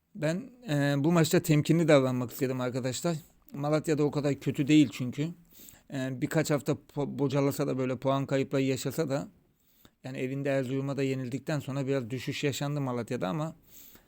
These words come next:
e, yine toparlamaya başladı. Bu ligin, e, iyi ekiplerinden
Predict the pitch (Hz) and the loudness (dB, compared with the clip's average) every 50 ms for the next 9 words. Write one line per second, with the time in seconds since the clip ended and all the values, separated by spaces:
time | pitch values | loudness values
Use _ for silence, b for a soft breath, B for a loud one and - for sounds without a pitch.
0 | B B B B _ _ - 135 131 127 127 127 131 143 151 151 143 - 143 131 | B B B B _ _ -12 -10 -10 -8 -6 -4 -2 -2 -2 -2 -2 -2 -4 -2
1 | - 147 139 139 139 143 143 147 143 135 139 135 - - 151 131 110 139 165 175 | 0 0 0 0 0 0 0 0 0 0 -2 -2 -2 -2 -4 -4 -4 -6 -8 -10
2 | _ _ _ b b b b b b b b b _ _ _ _ _ _ _ _ | _ _ _ b b b b b b b b b _ _ _ _ _ _ _ _
3 | _ - - 147 139 147 151 147 147 131 143 147 156 - - 131 131 131 127 127 | _ -16 -10 -4 0 2 4 4 4 4 2 0 -2 -4 -4 -6 -6 -4 -6 -6
4 | 127 127 131 131 - - _ _ _ - 147 143 147 151 151 147 135 - - - | -6 -8 -8 -10 -12 -16 _ _ _ -2 0 2 2 2 0 0 -4 -6 -8 -10
5 | - 127 123 120 123 123 147 160 170 | -8 -6 -6 -6 -6 -6 -8 -8 -10